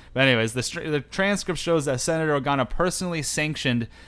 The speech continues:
General Syndulla's r-, reconnaissance mission to Satos. And she, Leia, claims that she was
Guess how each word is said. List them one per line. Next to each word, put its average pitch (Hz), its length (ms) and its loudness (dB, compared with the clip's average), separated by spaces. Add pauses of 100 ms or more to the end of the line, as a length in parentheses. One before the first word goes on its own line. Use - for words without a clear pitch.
(140)
General 143 300 2
Syndulla's 135 520 0
r-, 127 80 -6
reconnaissance 131 840 -4
mission 127 340 -2
to 120 120 -6
Satos. 107 640 -6 (340)
And 120 140 -2
she, 156 420 0 (160)
Leia, 110 380 -4 (320)
claims 180 460 6
that 139 200 4
she 156 100 -2
was 131 140 -2